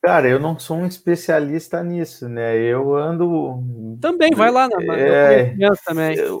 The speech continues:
Speaker 1: o importante é ter um capacete, né? Uma luva pra mão não escorregar, é... o, se possível, uma bermuda ou uma calça mais de leg, assim, pra, pra não se queimar também, quem tá começando. Eu,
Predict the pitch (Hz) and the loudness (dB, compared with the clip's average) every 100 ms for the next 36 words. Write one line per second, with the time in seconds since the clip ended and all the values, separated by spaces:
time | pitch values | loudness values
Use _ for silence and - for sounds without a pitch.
0 | - 220 196 220 208 226 226 214 214 208 | -4 -2 2 2 4 0 2 0 0 0
1 | 190 196 180 180 170 185 202 165 147 147 | -2 0 0 -2 -4 -2 -4 -6 -4 -2
2 | 151 147 147 160 175 175 147 127 135 147 | 2 2 4 2 0 2 0 0 -4 -4
3 | 139 123 - 139 147 143 131 139 175 170 | -8 -8 -2 0 2 2 4 4 2 -2
4 | - _ _ _ _ 117 120 123 123 120 | -10 _ _ _ _ -4 0 2 2 4
5 | 113 113 _ _ _ _ - 131 131 135 | 2 -2 _ _ _ _ -10 -4 -2 0
6 | 135 135 127 131 135 123 151 139 143 143 | -2 -2 -6 -10 -8 -6 -6 -2 -2 2
7 | 139 139 127 127 143 135 123 123 123 123 | 2 2 2 0 0 0 -2 -2 -2 0
8 | 120 127 127 127 123 123 127 131 127 123 | 0 2 0 0 -6 -2 -2 -2 -2 -2
9 | 131 131 123 - 143 127 127 107 - _ | -2 -2 -6 -8 -12 -2 0 0 -4 _
10 | _ _ _ _ - 123 127 131 127 - | _ _ _ _ 0 0 0 -4 -6 -2
11 | 139 131 123 139 165 - 117 127 151 147 | -2 0 0 2 2 0 0 0 -2 -4
12 | 123 127 127 135 127 - 135 143 156 185 | -6 -6 -6 -8 -10 -6 -6 0 0 0
13 | 214 208 175 147 127 | -2 -6 -10 -12 -14